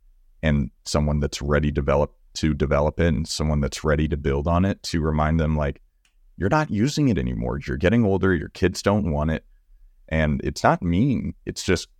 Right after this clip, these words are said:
hey, like, it's kind of, like, I wouldn't use this word, but it's selfish of you to own this land forever. And especially if you are unsophisticated, my guess is, you know, to make an assumption, you haven't set up your trust appropriately, or,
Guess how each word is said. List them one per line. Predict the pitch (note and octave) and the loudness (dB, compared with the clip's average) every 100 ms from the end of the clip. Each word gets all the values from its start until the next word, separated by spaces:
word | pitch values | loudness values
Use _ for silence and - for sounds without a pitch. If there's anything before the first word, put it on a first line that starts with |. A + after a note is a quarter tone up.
| - | -10
hey, | - A#2 G2+ - | 0 0 0 0
like, | D#2+ D2+ - | 0 0 -6
it's | - | -10
kind | - B2+ D3+ | 0 2 2
of, | A#2+ _ _ - - - _ - | -2 _ _ -20 -20 -20 _ -4
like, | C2+ - | -4 0
I | D#2 | 0
wouldn't | D#2 D#2 C2+ | 2 2 0
use | D2 C#2 | -2 -2
this | D#2 E2 - | -2 -2 -2
word, | B1+ - | -4 -2
but | B1 | -2
it's | F#2+ - | -2 0
selfish | - D#3 B2+ - | 0 0 -2 -2
of | C#2+ | -2
you | D2+ | -2
to | D2 - | -4 -4
own | E2 D#2+ | -2 0
this | D2 C#2 | 0 -2
land | D2 C#2 | 0 0
forever. | - C2+ C#2 C#2+ | 0 0 0 0
And | C2 | -2
especially | - F2 - F2 C#2+ | -4 -4 -2 0 0
if | - | 0
you | D2+ D2 B1 | -2 -2 0
are | D2+ C#2+ | 0 0
unsophisticated, | C#2+ E2 - D#2+ - - D#2 D2 | 0 -2 -4 -6 -6 -2 0 2
my | D2 | 0
guess | D2 D2+ - - | 2 0 -2 0
is, | D2 C#2 - _ _ _ _ _ _ - | 0 0 -8 _ _ _ _ _ _ -8
you | B1+ | -4
know, | A1 G#1 - | -4 -6 -4
to | D#2+ | 2
make | D#2+ D#2 | 2 2
an | |
assumption, | C2+ - D2+ - C#2+ | -2 -2 -4 -2 -2
you | C#2+ C#2+ | -2 -2
haven't | D#2 D#2+ D#2+ | 0 0 0
set | - E2 D2+ | -2 0 2
up | D2+ - | 0 -2
your | D2+ | -6
trust | - D2 C#2 - - - | -2 -2 -2 -4 -12 -10
appropriately, | - D2 D2 - D2 - D2 C#2+ D2 | -4 -2 -2 0 -2 0 0 0 0
or, | C2+ C#2+ B1+ | 0 -2 -4